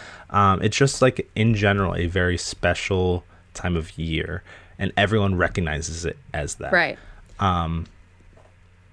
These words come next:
Speaker 1: and because there is a quote-unquote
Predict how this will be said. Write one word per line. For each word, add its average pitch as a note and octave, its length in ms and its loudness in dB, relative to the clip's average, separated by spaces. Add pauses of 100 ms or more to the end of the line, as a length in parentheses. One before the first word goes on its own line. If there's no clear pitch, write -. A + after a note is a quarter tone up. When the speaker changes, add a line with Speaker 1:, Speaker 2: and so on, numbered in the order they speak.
(460)
Speaker 1:
and G2+ 160 2
because G#2 460 2
there G#2 300 4 (260)
is D3 400 6
a E2+ 600 -2 (100)
quote-unquote F#2 840 0